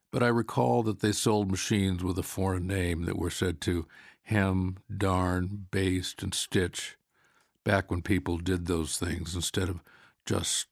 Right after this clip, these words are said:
throwing stuff away. Eventually, the place went out of business.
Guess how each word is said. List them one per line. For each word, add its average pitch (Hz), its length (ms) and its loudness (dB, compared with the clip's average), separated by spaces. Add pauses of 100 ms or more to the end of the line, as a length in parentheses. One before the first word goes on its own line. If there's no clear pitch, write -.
throwing 95 540 -2
stuff - 340 -2
away. 85 440 -2 (1300)
Eventually, 135 540 4
the 110 100 2
place 110 360 2
went 101 140 4
out 95 140 4
of 87 120 -2
business. 85 580 -2